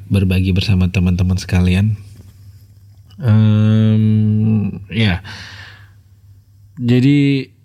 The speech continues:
ya, walaupun beberapa waktu terakhir ini kayaknya saya, karena satu dan lain hal,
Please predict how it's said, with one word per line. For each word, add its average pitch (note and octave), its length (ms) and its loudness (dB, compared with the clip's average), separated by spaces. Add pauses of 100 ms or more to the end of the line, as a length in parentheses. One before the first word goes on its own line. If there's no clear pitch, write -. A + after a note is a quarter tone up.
(340)
ya, A2 160 -4
walaupun G#2+ 640 0
beberapa A2 400 2
waktu A2 240 0
terakhir G#2+ 400 0
ini B2 80 -6
kayaknya A2+ 240 -2
saya, G#2+ 260 0 (300)
karena F#2 320 -2
satu F#2 240 -2
dan G2 240 2
lain G2+ 160 2
hal, B2 480 0